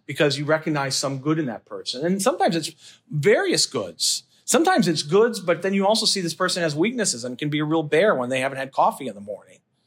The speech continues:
Not good at that time. But you recognize that there's some real goodness in them, nonetheless. So for the human person, for Saint Thomas, is attracted to goodness. In fact, that's what our will is always wanting.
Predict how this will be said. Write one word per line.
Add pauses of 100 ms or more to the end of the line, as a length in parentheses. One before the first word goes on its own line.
(120)
Not
good
at
that
time. (560)
But
you
recognize
that
there's
some
real
goodness
in
them,
nonetheless. (920)
So (320)
for
the
human
person,
for
Saint
Thomas,
is
attracted
to
goodness.
In
fact,
that's
what
our
will
is
always
wanting.